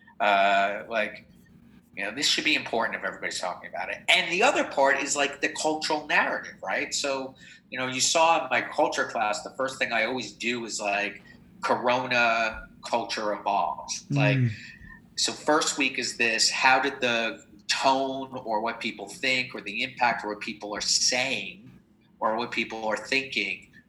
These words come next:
Speaker 1: week to week? So I stay on this, like, no-, kn-, knowledge narrative,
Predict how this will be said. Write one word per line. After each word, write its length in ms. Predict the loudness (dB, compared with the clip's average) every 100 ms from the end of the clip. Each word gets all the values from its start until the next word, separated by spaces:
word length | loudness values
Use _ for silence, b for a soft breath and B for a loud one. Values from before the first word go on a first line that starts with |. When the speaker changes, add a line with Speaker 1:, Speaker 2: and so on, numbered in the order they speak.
| -8
Speaker 1:
week 340 | 0 0 0
to 100 | -4 -2
week? 400 | -4 -4 -12 -18 -6
So 200 | -2 2
I 60 |
stay 360 | 4 4 4 2
on 220 | 0 -2
this, 220 | 0 0
like, 280 | 0 -4 -12 -20 -20 -20 _ _
no-, 320 | -4 -2 -2 -4 -8
kn-, 220 | -4 4
knowledge 540 | 8 8 6 -2 -2 2
narrative, 480 | 4 4 0 -6